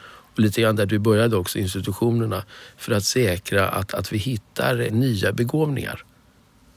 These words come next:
Jag tror det skulle vara enormt berikande för, för, eh, svensk konst. Så att, eh, och det skulle kunna skapa nya modeller för liksom hur du ska komma in i svenska samhället. Där du inte liksom är beroende på, på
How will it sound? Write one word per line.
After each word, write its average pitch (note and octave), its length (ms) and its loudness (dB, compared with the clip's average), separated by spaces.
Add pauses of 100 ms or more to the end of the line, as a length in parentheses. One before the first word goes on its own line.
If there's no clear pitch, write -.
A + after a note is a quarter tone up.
(420)
Jag A#2 120 0
tror C#3+ 120 2
det B2 60 8
skulle A#2+ 160 -2
vara B2 100 4
enormt A2+ 220 4
berikande G#2+ 720 0
för, G2 220 -2
för, F#2+ 400 0
eh, G2 560 -2
svensk F2 680 -2
konst. A#2 380 -2 (560)
Så G#2 60 2
att, G#2 220 2
eh, A2 440 0
och G#2+ 140 0
det G#2+ 100 2
skulle G#2+ 240 -2
kunna G#2+ 180 0
skapa A2+ 280 0
nya G#2+ 400 2
modeller A2 840 0 (540)
för G2 360 2
liksom G2+ 260 -2
hur G#2+ 60 0
du G#2 80 0
ska G2 120 -4
komma G#2+ 240 0
in A2+ 220 2
i G#2 60 0
svenska - 360 -2
samhället. A2+ 680 -2 (360)
Där A2 140 2
du A#2 100 2
inte A2 340 2
liksom G#2 280 2
är G2 80 0
beroende F2+ 1040 -2
på, G2 160 -4
på F2+ 380 -4